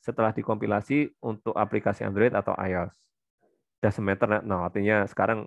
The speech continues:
abaikan aja. Lalu di folder lib inilah di mana most of our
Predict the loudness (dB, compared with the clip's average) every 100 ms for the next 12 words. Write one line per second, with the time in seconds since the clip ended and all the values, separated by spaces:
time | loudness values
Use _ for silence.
0 | -12 -14 -10 -6 -4 -4 -4 -6 -10 -20
1 | -20 _ _ _ 0 2 4 4 4 2
2 | 2 2 2 2 0 -2 -2 0 0 0
3 | -2 _ _ -4 -2 0 0 0 -4 _
4 | _ _ _ _ _ _ -2 -2 -2 -2
5 | -2 -2 _ _ _ _ _ _ -2 0
6 | 0